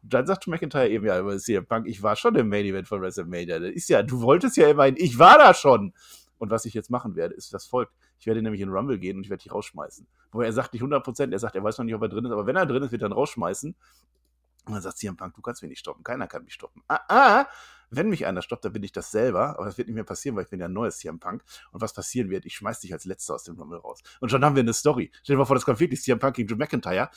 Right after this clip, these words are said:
Und dann kommt meine, meine Theorie, Drew McIntyre gewinnt das. Und so wird das dann sein. Tolles Duell zwischen den beiden habe ich gefunden.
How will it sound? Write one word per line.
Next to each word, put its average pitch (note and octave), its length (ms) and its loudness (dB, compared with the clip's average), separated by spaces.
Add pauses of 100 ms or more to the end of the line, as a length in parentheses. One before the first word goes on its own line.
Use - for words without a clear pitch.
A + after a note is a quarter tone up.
(140)
Und G#2 160 -4
dann D3 120 6
kommt C#3+ 200 4
meine, C#3+ 320 4 (180)
meine F3 300 10
Theorie, E3 360 6
Drew C#3+ 120 2
McIntyre C#3 500 4
gewinnt A2+ 300 0
das. G#2+ 120 0
Und C3 60 -4
so B2+ 160 -4
wird C3 100 2
das A#2 120 -4
dann G2+ 160 -6
sein. F2+ 180 -4 (240)
Tolles A#2+ 280 0
Duell F#2+ 220 -4
zwischen F#2+ 220 -18
den F2 80 -10
beiden D#2+ 180 -6
habe E2 120 -10
ich - 80 -20
gefunden. - 340 -20